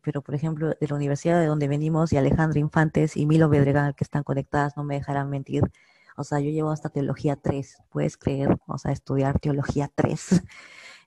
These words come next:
En, y, y la gente aquí está llorando por estudiar filoso-, ética uno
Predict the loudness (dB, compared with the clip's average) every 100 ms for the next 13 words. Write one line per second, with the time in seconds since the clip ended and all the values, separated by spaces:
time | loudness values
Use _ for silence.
0 | -10 -8 -8 -10 -10 -6 -4 -4 0 0
1 | 2 0 0 -4 -2 0 0 -2 -4 -2
2 | 0 0 -2 -4 -4 -4 -4 -2 0 0
3 | 0 -4 -6 -6 -4 -4 -2 -2 -2 -4
4 | -6